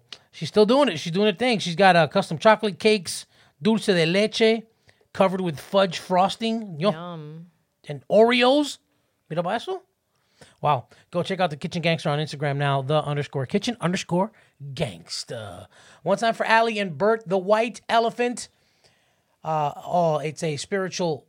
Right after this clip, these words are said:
Speaker 1: one-stop shop. Anything you need on there. She's got some really cool things
Speaker 2: She's been posting a bunch of new stuff.
Speaker 1: in the
Speaker 2: New,
Speaker 1: repertoire.
Speaker 2: new inventory.
Speaker 1: We have a listener of the, of the podcast. Well, I wish I could have given her a shout out. Do you know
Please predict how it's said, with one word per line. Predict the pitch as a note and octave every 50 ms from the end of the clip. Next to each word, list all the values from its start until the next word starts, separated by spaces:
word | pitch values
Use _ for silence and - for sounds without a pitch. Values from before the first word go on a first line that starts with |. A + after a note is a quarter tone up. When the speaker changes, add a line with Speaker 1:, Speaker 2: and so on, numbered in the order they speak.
| _
Speaker 1:
one-stop | _ - C#3+ D#3+ F#3 F3+ F3+ - - - G#3 F3+ E3 D3 -
shop. | - - - - G3 F3+ D#3+ C3 C3+ - _
Anything | - E3 F3 F3 D3+ E3+ E3+ E3+
you | D#3 D3+
need | D3+ D#3+ E3+ E3+ D#3
on | D#3 D3 D3 C#3+
there. | D3 C#3+
She's | C3+ - D3+
got | C#3+ E3+ E3+
some | D#3+ E3 D3+
really | D#3 D3+ D3+
cool | C3 - D#3
things | D3 - D#3 C#3+ C#3 C3+ B2 - - _ _ _ _ _ _ _ _
Speaker 2:
She's | _ - - F3 E3
been | F3 F3 E3
posting | E3+ D#3+ D#3+ D#3+ - D#3+ D#3
a |
bunch | D3+ D#3+ D#3 D#3+ -
of | D#3+ D3+
new | D3
stuff. | C#3+ - - F3+ F#3+ G3+ - -
Speaker 1:
in | D3+ D3+
the | D3 C#3+
Speaker 2:
New, | C3
Speaker 1:
repertoire. | C3 C#3+ C3+ - F3 F3+ E3+ E3 D#3+ D3 C#3 C3+ B2+ B2 B2+ B2+ E3
Speaker 2:
new | E3+ F3 F3 - -
inventory. | - E3 D#3+ D#3+ E3 E3 - E3 D#3 D3 D3+ E3 F3+ E3+ _ _ _ _ _
Speaker 1:
We | D#3 D#3
have | D3+ D#3 D#3 D#3 D3+ C#3
a | D3 D3
listener | D3+ F#3 F3+ - B3+ A3 E3
of | C#3+ C3+ B2
the, | C3+ B2 - -
of | D3+ D3 C3+
the | C3
podcast. | B2 - - C3+ C3 C3 - - C3+ - -
Well, | - -
I | A#2+ C#3
wish | C#3+ - -
I | C#3 C#3+ B2 B2+ C3 - _ _ _
could | - E3+ C3+
have |
given | B2+ C#3+ C3+ C3+
her | C3 A#2
a | A2+
shout | - - C#3 C#3 -
out. | B2 A2 - _ _
Do | _ C#3+
you | D3
know | D3 D3+ D#3 D3+ D3+